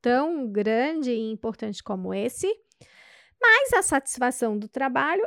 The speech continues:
é uma das questões, é um dos conceitos relacionados com felicidade. Não tem como, né? Quando a gente pergunta, é, se você, o quão satisfeito você está com o seu trabalho,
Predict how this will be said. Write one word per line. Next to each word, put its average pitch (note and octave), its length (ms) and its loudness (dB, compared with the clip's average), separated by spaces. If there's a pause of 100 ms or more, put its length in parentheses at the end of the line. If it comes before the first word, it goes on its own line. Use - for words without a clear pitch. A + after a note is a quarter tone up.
é B4 300 -2
uma G#4 380 0
das D4+ 200 0
questões, - 1040 -4
é - 80 -8
um C#4 140 -2
dos C#4+ 180 -2
conceitos D4+ 720 -2
relacionados D4+ 760 -2
com C#4 160 -6
felicidade. D4+ 960 -4
Não G#3 160 -6
tem G4 320 -4
como, A3 380 0 (760)
né? A3 320 0 (320)
Quando G#3 160 -8
a G3+ 80 -6
gente G#3 260 -10
pergunta, A#3+ 960 -2 (440)
é, F#3+ 460 -4
se - 140 -14
você, G#3+ 400 -8
o A#3 60 -10
quão A#3 220 -2
satisfeito A#3+ 580 -2
você G#3 240 -6
está F#3+ 220 -4
com G3 100 -12
o F#3 60 -8
seu - 180 -12
trabalho, C4+ 540 0